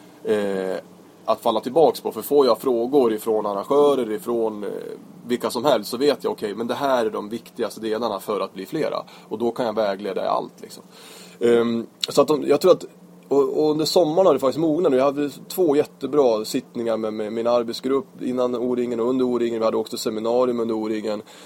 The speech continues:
Och vi, vi, vi har väldigt mycket bra.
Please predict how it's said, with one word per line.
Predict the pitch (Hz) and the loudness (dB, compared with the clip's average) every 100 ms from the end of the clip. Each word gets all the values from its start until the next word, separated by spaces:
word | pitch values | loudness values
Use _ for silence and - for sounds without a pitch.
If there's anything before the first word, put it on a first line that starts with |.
| - - | -20 -2
Och | 117 120 - - _ _ _ _ _ - - _ | 0 0 -4 -20 _ _ _ _ _ -20 -20 _
vi, | 123 135 | -10 -6
vi, | 131 143 139 | 0 0 2
vi | 143 | 0
har | - 190 160 123 | 6 10 10 10
väldigt | 120 117 120 | 4 2 -4
mycket | 117 127 | -6 -6
bra. | 113 160 - - | 2 4 4 0